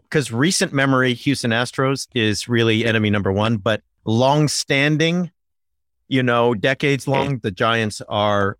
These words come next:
uh, the mortal enemy of the Dodgers. So you're right. I, I, I appreciate that.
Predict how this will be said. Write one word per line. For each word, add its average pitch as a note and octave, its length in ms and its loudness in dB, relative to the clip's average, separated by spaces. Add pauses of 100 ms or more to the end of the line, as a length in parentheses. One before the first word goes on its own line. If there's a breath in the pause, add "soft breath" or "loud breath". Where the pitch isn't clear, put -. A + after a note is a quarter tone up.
uh, F2+ 340 -2
the F#2 80 -4
mortal F2 300 0
enemy E2 260 0
of D#2+ 140 -2
the - 60 -6
Dodgers. D2 360 -6
So - 80 -2
you're G2+ 220 0
right. C3+ 260 2 (240)
I, G#2+ 320 -2
I, G#2 320 -2
I - 80 -4
appreciate G#2+ 520 -4
that. G2 220 -2